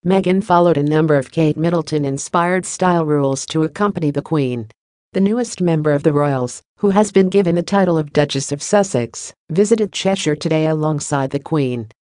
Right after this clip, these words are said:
Meghan followed a number of key style lessons from Kate, the Duchess of Cambridge. Having been married to Prince William since twenty eleven, Kate is often held up as an example of royal style etiquette.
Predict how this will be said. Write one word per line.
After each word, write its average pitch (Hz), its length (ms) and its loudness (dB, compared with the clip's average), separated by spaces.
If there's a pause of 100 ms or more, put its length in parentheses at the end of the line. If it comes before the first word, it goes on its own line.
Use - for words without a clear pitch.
(240)
Meghan 202 360 2
followed 175 340 4
a 147 60 2
number 147 340 2
of 123 140 -2
key 226 180 -2
style 175 400 0
lessons 143 540 -2
from 143 240 -2
Kate, 151 400 -6 (160)
the 185 80 4
Duchess 240 440 0
of 175 120 -4
Cambridge. 160 680 0 (500)
Having 190 280 0
been 156 180 0
married 160 340 0
to 156 100 -8
Prince 160 400 -2
William 160 300 2
since 135 340 -4
twenty 180 360 0
eleven, 143 480 0 (180)
Kate 202 220 2
is 196 160 2
often 170 280 2
held 170 280 -2
up 165 160 0
as 175 140 0
an 156 80 0
example 156 500 0
of 139 140 -2
royal 160 280 2
style 147 420 2
etiquette. 143 560 -4